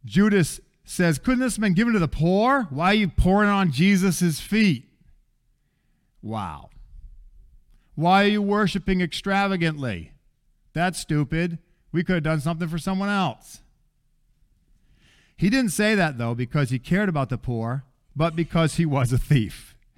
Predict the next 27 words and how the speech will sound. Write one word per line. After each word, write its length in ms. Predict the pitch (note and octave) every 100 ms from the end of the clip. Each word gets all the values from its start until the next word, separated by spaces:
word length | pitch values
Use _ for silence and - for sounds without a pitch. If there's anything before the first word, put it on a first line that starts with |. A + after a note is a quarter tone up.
| _ _ - -
As 220 | D3 C3
keeper 340 | - E3 F3+
of 100 | F#3
the 80 | F#3+
money 240 | F3+ E3
bag, 420 | D3+ D3 C#3+ C#3+ B2+
he 120 | C#3
used 400 | C3 C#3 D3 -
to 60 | B2+
help 280 | A2+ C#3
himself 500 | D3+ C#3 C3 B2 B2 -
to 80 |
what 180 | C3 B2+
was 120 | C3
put 200 | - B2+
into 240 | A#2+ A2 F2+
it. 120 | D2+ _ _ _ _ _ _ _ _ _
And 160 | G2+ D#2
that 220 | F#2 G2+
was 140 | G#2
a 60 | G2+
lot. 320 | A2 E2 C2 - - _ _ _ _ _ _ _ _ _ _ _ _ _ _ _ _ _ _ _ _
"Leave 260 | - F#3 A3+
her 60 | A#3+
alone," 420 | A#3 A3+ G3+ D3+
Jesus 320 | D3 C3+ B2
replied. 580 | C3+ B2+ B2+ G2+ D#2